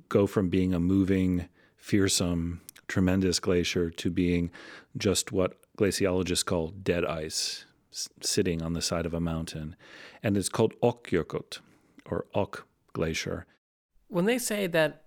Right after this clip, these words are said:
Speaker 2: this glacier, um, has died, it just mean, does it mean that it's, it's not moving? All the,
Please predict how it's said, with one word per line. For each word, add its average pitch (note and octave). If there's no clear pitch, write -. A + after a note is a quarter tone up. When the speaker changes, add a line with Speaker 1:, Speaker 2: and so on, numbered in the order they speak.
Speaker 2:
this D3
glacier, C3+
um, B2+
has B2
died, A#2
it D3
just E3
mean, D#3+
does C#3+
it B2+
mean D#3+
that D3
it's, -
it's -
not D3
moving? F3
All F3
the, E3+